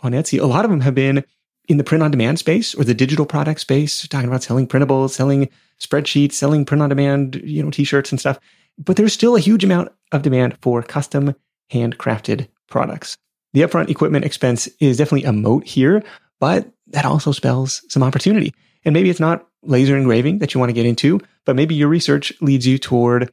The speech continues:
a different kind of custom physical product. And then the lower overhead way to start something like this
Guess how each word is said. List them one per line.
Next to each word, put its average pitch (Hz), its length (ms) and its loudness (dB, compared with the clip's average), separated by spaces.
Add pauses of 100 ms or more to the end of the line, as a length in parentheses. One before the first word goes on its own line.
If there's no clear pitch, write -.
(100)
a 175 60 0
different 208 240 2
kind - 180 -4
of - 80 -14
custom - 440 -8 (100)
physical 131 300 0
product. - 480 -6 (320)
And 139 120 4
then 123 280 0 (160)
the 127 40 2
lower 131 300 2
overhead 127 360 0
way 110 280 0
to - 140 -14
start 135 240 -4
something 120 260 -4
like 117 160 -2
this 117 240 -2